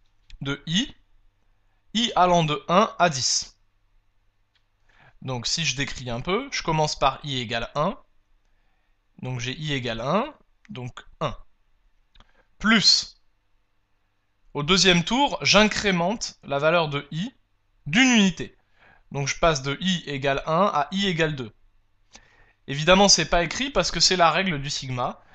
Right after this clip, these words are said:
c'est qu'entre les différentes additions, i augmente d'une unité et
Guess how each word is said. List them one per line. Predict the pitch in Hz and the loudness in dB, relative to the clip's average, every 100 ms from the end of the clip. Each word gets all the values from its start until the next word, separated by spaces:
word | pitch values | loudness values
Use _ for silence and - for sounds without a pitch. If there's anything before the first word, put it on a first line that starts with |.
| - | -16
c'est | - - 147 | -8 -6 -2
qu'entre | 156 147 - 147 135 - - - | -2 -2 -4 -2 -2 -6 -14 -10
les | 135 | -6
différentes | 135 175 - 170 156 147 - - 131 | -4 -2 0 2 2 -2 -6 -6 -4
additions, | 147 135 - 147 196 - _ - | -2 -2 -2 -4 -8 -12 _ -6
i | 190 226 | -2 0
augmente | 196 170 156 175 - | 2 2 2 0 -2
d'une | 139 180 | 0 4
unité | 175 151 135 131 156 - _ _ _ _ | 4 2 -2 -6 -8 -12 _ _ _ _
et | 156 185 220 - | 2 2 2 -4